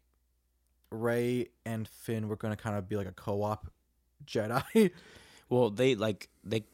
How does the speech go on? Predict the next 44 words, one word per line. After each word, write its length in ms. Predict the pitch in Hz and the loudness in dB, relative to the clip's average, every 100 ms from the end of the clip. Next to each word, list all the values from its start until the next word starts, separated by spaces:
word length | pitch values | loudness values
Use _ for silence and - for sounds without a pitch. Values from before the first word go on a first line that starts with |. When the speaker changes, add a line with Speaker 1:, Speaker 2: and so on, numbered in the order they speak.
| - - | -20 -2
Speaker 2:
they 300 | 110 107 - | 0 0 -2
shipped 440 | - - 131 139 | -4 0 0 -2
them 180 | - 87 | -8 -8
together 440 | - 90 104 101 87 | -8 -6 -4 -4 -6
at 80 | - | -10
first. 400 | - 98 82 - | -4 -4 -4 -8
You 80 | 101 | -10
could 100 | 101 | -8
tell 320 | - 101 85 | -4 -4 -4
'cause 160 | - | -6
he 80 | 110 | -4
was 160 | 104 - | -4 -4
like, 180 | 87 - | -10 -4
Rey 100 | 107 | -2
was, 120 | 98 - | -2 -4
uh, 220 | 87 87 | -6 -6
Finn 200 | - 113 | -6 -6
was 120 | 95 | -6
like, 100 | 92 | -6
"You 60 | 104 | -4
got 100 | 101 | -2
a 40 | |
boyfriend? 340 | 98 120 127 - _ | -2 -4 -8 -12 _
Huh? 80 | 123 - - 160 - | -10 -10 -12 -8 2
Huh? 80 | 214 - - | 2 2 -4
Huh?" 60 | 131 | -6
Speaker 1:
<laughs> 520 | - - - - 453 | -6 -20 -18 6 6
Speaker 2:
Right? 240 | 123 156 160 - - - | 8 6 4 -2 -16 -2
And 100 | 135 | 2
the 60 | 147 | 4
first 420 | 147 170 - 113 | 6 6 6 4
one, 240 | 127 107 - - | 4 2 -8 -18
<laughs> 160 | - | -6
I'm 160 | 117 131 | 0 2
like, 180 | 127 117 | 2 4
"All 80 | 123 | 6
right, 220 | 107 101 | 4 2
I 80 | 104 | 4
guess 220 | 110 107 | 4 4
so." 300 | - 98 92 - | 4 0 -2 -4
<laughs> 80 | |
You 280 | 165 175 180 | 4 6 8
know, 160 | 160 147 | 8 6
whatever. 440 | 143 151 117 101 | 6 6 4 2